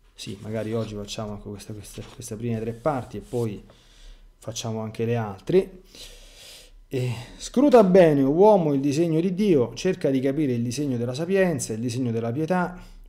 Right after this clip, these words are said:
Per irrigare di celeste rugiada tutto il terreno, Dio volle prima impregnarne il vello." Qui c'è il riferimento biblico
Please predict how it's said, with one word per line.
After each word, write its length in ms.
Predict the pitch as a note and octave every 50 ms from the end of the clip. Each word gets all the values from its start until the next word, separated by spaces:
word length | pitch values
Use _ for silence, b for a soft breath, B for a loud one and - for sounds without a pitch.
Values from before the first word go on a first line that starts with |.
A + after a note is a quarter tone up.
| B B B B B B B B
Per 160 | - D#3 D#3
irrigare 400 | F#3 F#3+ G#3 G3+ B3 C4 B3 A3+
di 100 | F#3+ F#3
celeste 400 | - D#3+ E3 F3 F3+ F3 - D#3+
rugiada 420 | D3+ C#3+ C#3 B2+ D3+ F3 E3+ D3 C#3+
tutto 280 | D3 D#3+ D#3 - C#3+
il 80 | C3 A#2
terreno, 760 | - C#3 B2+ B2+ B2 A#2 A2 G#2+ G#2+ A2 A#2+ C3+ - - -
Dio 280 | - F3 F#3+ G#3+ G#3+ F3+
volle 240 | E3 E3+ F#3 G3 G3
prima 240 | E3+ E3 D#3 D#3 D#3+
impregnarne 880 | D3+ D3+ - F3+ F3+ D#3+ D3 C#3 C3 C3 C3 C3 C3+ C3+ C3 B2+ - -
il 200 | C#3+ C#3 C3 B2+
vello." 720 | A#2 A#2+ A2+ A2 A2 A2 A2+ A2+ A#2+ A#2+ A#2 A#2 - - -
Qui 140 | - - A2
c'è 140 | - A#2
il 60 | A2+ A#2
riferimento 680 | A2+ A2 A#2 A#2 A#2+ A#2 A2+ A2+ A2 A2 A2 - A#2+
biblico 760 | A2+ G#2+ A2+ A2 G#2+ G#2+ A2+ A2+ A2+ A2+ A#2 A#2 A#2 A#2 b